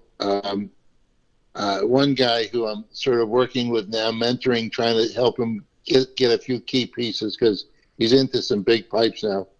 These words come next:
Um, you know, he said, I, I, I said to him, you know, "Get, get this particular brand.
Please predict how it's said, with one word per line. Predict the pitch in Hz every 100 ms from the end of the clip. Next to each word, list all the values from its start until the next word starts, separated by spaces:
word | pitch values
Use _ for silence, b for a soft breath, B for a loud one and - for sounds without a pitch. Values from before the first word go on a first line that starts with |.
| _ _ _ _ -
Um, | 117 113 113 110 _ _ _ _ _ _ _ _
you | 139
know, | 135
he | 151
said, | 143 202 -
I, | 127 151 127
I, | 147 151 131 139
I | 139
said | 196 202
to | 143
him, | 107 98 104
you | 113
know, | 127 120
"Get, | 156 160 - -
get | 156 151
this | 156 -
particular | 131 - 147 143 143 123
brand. | 107 104 107 123